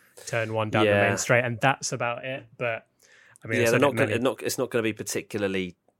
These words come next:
Speaker 2: I think it's gonna be a case of slipstream and past by the time they get down to turn two, rather than, 'cause turn one is literally just a kink, isn't it? As far as I'm aware, there's not actually, it's like a,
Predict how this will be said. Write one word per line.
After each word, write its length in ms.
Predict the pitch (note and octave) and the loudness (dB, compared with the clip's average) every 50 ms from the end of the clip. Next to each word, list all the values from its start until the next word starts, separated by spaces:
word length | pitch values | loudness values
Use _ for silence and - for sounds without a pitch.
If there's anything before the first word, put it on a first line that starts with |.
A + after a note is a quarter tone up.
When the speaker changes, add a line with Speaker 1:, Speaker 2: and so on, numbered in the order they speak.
| _ _ _ _ _ _ _ | _ _ _ _ _ _ _
Speaker 2:
I 80 | - G2+ | -6 -6
think 280 | - - - A#2+ - - | -4 -4 -4 -4 -4 -4
it's 120 | D#2 - | -8 -6
gonna 200 | - A2+ G#2 F#2+ | -4 -2 0 0
be 80 | F#2+ F#2 | 0 -2
a 60 | F#2 | -2
case 280 | - - G2 F2+ - | -4 -4 -6 -6 -6
of 60 | - - | -8 -10
slipstream 520 | - - G2+ - - - - G2 F2+ F2 | -8 -8 -8 -8 -8 -6 -6 -6 -4 -4
and 140 | F2 F2+ - | -6 -6 -6
past 560 | - - G2 F#2 F#2+ G#2 G#2 - - - - | -2 2 4 4 4 4 2 -2 -10 -6 -2
by 200 | - F2+ F2+ F#2 | 0 2 2 2
the 80 | F2+ F2+ | 0 -2
time 280 | - - G2 G2 G2+ | -2 -2 -2 0 0
they 120 | G2+ G2+ F#2+ | -2 -2 0
get 180 | G#2 F#2+ - | 0 -2 0
down 240 | - G2+ G2+ G#2 G#2+ | 0 0 0 0 -2
to 100 | - G2+ | -4 -10
turn 320 | G2 - A#2 G#2+ G#2 G#2 | -8 -4 -2 0 0 -2
two, 320 | G2+ - A#2 G#2+ A2 B2 C3 - _ _ _ _ _ _ _ _ | -2 -2 -2 0 0 -2 -4 -6 _ _ _ _ _ _ _ _
rather 340 | - G2 F#2+ F#2+ G2 F#2 F#2+ | 0 2 4 4 4 2 -2
than, 440 | F2+ E2+ F#2+ F#2 F#2 F2+ F2+ F2 - _ _ _ _ _ _ _ _ | -4 0 0 0 0 -2 -6 -10 -12 _ _ _ _ _ _ _ _
'cause 120 | - - - | -8 -6 0
turn 260 | - C#3+ C3 A#2+ A2+ | 2 4 4 6 6
one 180 | A#2 A#2+ A#2 G#2 | 6 6 6 6
is 160 | F#2+ F2+ G2 | 2 0 -2
literally 240 | G2 - - - F2+ | -6 -6 -6 -8 -8
just 160 | F2 - - | -8 -10 -10
a 40 | F2+ | -10
kink, 340 | - - A#2+ G#2 F2+ - | -4 -4 -2 -2 -2 -4
isn't 160 | G2 F2+ - D#2 | -6 -6 -4 -6
it? 40 | |
As 100 | - - | -6 -6
far 180 | - - E2+ E2+ | -4 -2 -2 -2
as 80 | E2+ F#2 | -2 -4
I'm 80 | E2+ | -6
aware, 360 | E2 E2+ F2 D#2 B1+ B1 - - - | -4 -2 -2 -2 -2 -4 -6 -8 -12
there's 140 | - - | -10 -8
not 100 | G#2 - - | -8 -6 -6
actually, 420 | E2+ D2 - - - F2+ D#2+ C2 | -8 -10 -8 -10 -8 -8 -6 -6
it's 120 | - - - | -6 -6 -8
like 160 | E2 - - | -8 -8 -8
a, 120 | E2 D#2+ | -10 -10